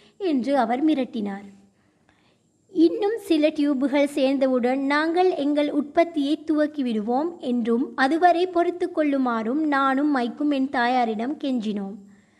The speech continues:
இன்னும் ஓரிருவர் தங்கள் பற்பசை டியூபுகளை தருவதற்காக நாங்கள் காத்து கொண்டிருந்ததாக நாங்கள் அவரிடம் தெரிவித்தோம். எங்கள் தாயார் எங்களுக்கு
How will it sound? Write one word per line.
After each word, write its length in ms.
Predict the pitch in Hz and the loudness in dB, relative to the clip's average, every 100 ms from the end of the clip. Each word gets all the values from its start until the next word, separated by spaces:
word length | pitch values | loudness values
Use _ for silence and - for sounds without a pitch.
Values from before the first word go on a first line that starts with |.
| _ _ _ - | _ _ _ -2
இன்னும் 420 | 311 349 427 440 - - - | 2 4 2 -2 -12 -16 0
ஓரிருவர் 680 | 269 320 359 349 320 302 - | 6 6 4 2 0 -2 -4
தங்கள் 360 | 285 277 285 | -4 -2 -4
பற்பசை 600 | 285 262 254 320 330 330 | -2 -2 -2 -4 -2 -2
டியூபுகளை 680 | 330 277 262 294 294 254 254 | -2 -2 0 2 2 2 2
தருவதற்காக 920 | 269 247 285 302 - - 233 233 254 | 0 2 2 2 0 -2 -4 0 0
நாங்கள் 460 | 277 277 285 285 302 | 0 0 0 -2 0
காத்து 380 | 269 277 359 359 | 0 0 -2 2
கொண்டிருந்ததாக 840 | 320 294 269 277 262 240 233 294 | 2 4 2 -2 0 -2 -2 0
நாங்கள் 380 | 285 262 262 285 | 0 0 -2 -2
அவரிடம் 520 | 262 240 254 240 269 | -2 -2 -2 -2 0
தெரிவித்தோம். 600 | 302 262 240 - 214 196 196 - - _ _ - | 0 0 -2 -4 -4 -4 -8 -16 -20 _ _ -2
எங்கள் 480 | 294 330 349 359 | 0 4 4 4
தாயார் 500 | 359 262 247 247 269 - | 2 0 2 0 -2 -2
எங்களுக்கு 760 | 277 294 320 302 302 302 | 0 2 2 0 -2 -4